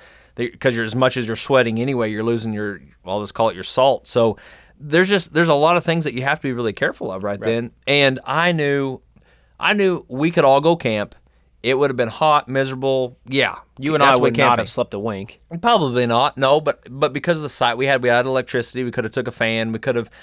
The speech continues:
Speaker 1: added some water to our clothes and laid it on us like a blanket. I mean, there's a lot of things that we could do if we wanted to rough it and tough it. But the problem was is, let's say that we battled that all night long.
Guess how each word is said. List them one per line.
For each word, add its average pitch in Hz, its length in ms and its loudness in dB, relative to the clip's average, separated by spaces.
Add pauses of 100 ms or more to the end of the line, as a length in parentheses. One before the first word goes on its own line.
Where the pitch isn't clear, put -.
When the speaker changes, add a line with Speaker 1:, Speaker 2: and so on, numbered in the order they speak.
(280)
Speaker 1:
added 127 220 2
some 123 180 -2
water 127 640 2
to 139 160 0
our 127 180 4
clothes 123 460 4
and 123 100 -4
laid 123 160 2
it 123 60 0
on 123 160 2
us 120 100 -4
like 127 140 2
a 123 40 -2
blanket. 117 360 0
I 143 80 2
mean, 175 100 2
there's 180 140 2
a 180 40 4
lot 170 220 4
of 156 80 4
things 143 300 -4
that 131 100 -2
we 131 100 -2
could 127 120 -10
do 131 100 2
if 120 80 -2
we 131 60 -2
wanted 120 200 -2
to 104 40 -4
rough 117 240 2
it 82 60 -6
and 95 80 -12
tough 110 220 -2
it. - 140 -10 (480)
But 139 140 -4
the 139 60 -12
problem 190 340 4
was 131 240 4
is, 117 340 -4 (520)
let's 151 280 2
say 170 160 4
that 156 80 2
we 139 120 -2
battled 131 360 2
that 123 300 2
all 127 160 4
night 120 220 -2
long. 113 380 0